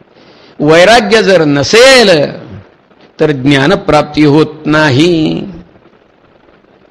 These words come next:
"ते हे विषय वैराग्य", ज्ञानेश्वर महाराज सांगतायत बरं का,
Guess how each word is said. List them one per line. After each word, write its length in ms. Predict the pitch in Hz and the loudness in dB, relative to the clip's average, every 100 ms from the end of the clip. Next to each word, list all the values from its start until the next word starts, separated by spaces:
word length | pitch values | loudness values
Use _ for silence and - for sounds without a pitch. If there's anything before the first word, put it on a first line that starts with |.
| _ - _ _ - | _ -20 _ _ -2
"ते 60 | |
हे 420 | 156 143 151 156 151 | 0 2 2 2 2
विषय 440 | 143 143 151 156 | 0 0 2 2
वैराग्य", 720 | 147 143 143 151 151 139 135 | 2 2 2 2 0 0 -2
ज्ञानेश्वर 440 | 135 151 151 160 151 | 0 -2 0 0 -2
महाराज 220 | 143 143 | -2 -2
सांगतायत 320 | 139 131 147 | -4 -4 -6
बरं 100 | 262 | -6
का, 140 | - | -6